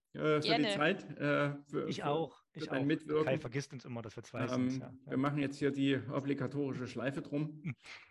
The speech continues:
Speaker 1: Äh, alles, was erzählt wurde, wird, äh, wie immer in den Shownotes, äh, mit entsprechender Information hinterlegt.
Speaker 3: Genau.
Speaker 1: Dankeschön
Speaker 3: Und da-,
Speaker 1: und
Speaker 3: und darf auch später gegen uns verwendet werden.
Speaker 1: Genau.
Speaker 3: Ja.
Speaker 2: Was?
Speaker 1: Äh, das auf jeden Fall.
Speaker 3: <laughs> Alles, was erzählt wurde.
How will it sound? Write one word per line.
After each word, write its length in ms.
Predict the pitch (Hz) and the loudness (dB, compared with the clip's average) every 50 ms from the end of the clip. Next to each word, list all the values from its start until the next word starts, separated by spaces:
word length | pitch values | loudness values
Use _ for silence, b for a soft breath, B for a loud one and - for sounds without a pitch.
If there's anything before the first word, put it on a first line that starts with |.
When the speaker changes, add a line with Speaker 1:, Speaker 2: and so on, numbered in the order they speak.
| B B _ | B B _
Speaker 1:
Äh, 80 | - 127 | -2 0
alles, 500 | 127 123 127 127 - 127 139 143 139 139 | 2 2 2 2 2 2 2 2 2 0
was 140 | 143 135 | -2 -2
erzählt 380 | 139 131 139 - 131 135 131 135 | -2 -2 0 2 2 2 2 2
wurde, 300 | 131 131 123 131 131 120 | 0 2 4 4 2 2
wird, 400 | 120 - - - - - - - - | 2 -2 -2 -4 -12 -16 -18 -14 -6
äh, 260 | - 131 127 127 117 | -2 0 0 0 0
wie 80 | 117 127 | 0 0
immer 220 | 110 135 135 131 | 2 2 2 2
in 80 | 117 120 | 0 0
den 160 | 120 117 117 | 0 0 -2
Shownotes, 680 | 117 - 127 127 127 123 123 123 - - - - - - - | 0 0 0 0 2 0 0 -2 -4 -8 -14 -14 -16 -14 -10
äh, 920 | - 120 120 117 120 117 120 113 113 - _ _ - 117 107 107 98 - - | -8 -6 -6 -6 -6 -8 -8 -12 -14 -20 _ _ -16 -12 -12 -10 -10 -8 -6
mit 220 | - 123 135 - - | -4 -4 -4 -4 -4
entsprechender 500 | 127 123 - - - 139 139 151 127 - | -4 -6 -4 -2 -2 0 2 2 2 2
Information 580 | - 123 131 127 123 120 117 - 147 156 165 | 2 0 0 0 0 0 0 2 2 4 4
hinterlegt. 640 | 151 170 165 147 160 156 160 175 180 180 - - - b b b b b b b b b b b b b b b _ _ _ _ _ | 4 4 4 2 2 4 4 4 2 0 -2 -12 -18 b b b b b b b b b b b b b b b _ _ _ _ _
Speaker 3:
Genau. 320 | _ - 120 113 98 90 - _ _ _ | _ -16 -16 -16 -16 -18 -20 _ _ _
Speaker 1:
Dankeschön 540 | - 135 160 165 151 - - 151 143 143 143 | 0 0 2 2 4 6 8 8 10 10 8
Speaker 3:
Und 60 | 143 | 6
da-, 40 | 123 | 4
Speaker 1:
und 140 | 127 127 127 | 4 4 4
Speaker 3:
und 140 | 123 131 - | 4 4 4
darf 200 | 139 151 - - | 4 4 4 4
auch 160 | 160 135 117 | 2 2 2
später 260 | - - 151 - 139 117 | 2 0 0 2 2 2
gegen 200 | 135 147 147 156 | 0 0 -2 -2
uns 160 | 147 139 - | -4 -6 -6
verwendet 400 | - 139 117 123 123 120 104 104 | -6 -4 -2 -2 -2 -2 -4 -6
werden. 280 | 113 110 113 107 104 90 | -6 -8 -6 -8 -4 2
Speaker 1:
Genau. 540 | - 151 147 120 104 92 - - - - - | 4 6 8 8 6 4 2 -4 -12 -14 -8
Speaker 3:
Ja. 60 | - - | -2 0
Speaker 2:
Was? 220 | - - 196 - | 2 2 2 0
Speaker 1:
Äh, 320 | - - - - - - | -4 -10 -16 -16 -10 -4
das 180 | 117 135 143 - | -2 0 0 0
auf 100 | 170 - | 0 0
jeden 240 | - 117 - - 104 | 2 2 2 2 2
Fall. 200 | 208 - - - | -2 0 2 0
Speaker 3:
<laughs> 300 | - - - 220 - - | 2 4 4 2 4 2
Alles, 280 | - - - 175 - | 0 -2 -2 -2 -4
was 100 | - 170 | -2 -2
erzählt 340 | - 185 - - 147 131 - 131 | -2 -2 -4 -2 -4 -4 -4 -4
wurde. 180 | 120 120 120 | -6 -6 -6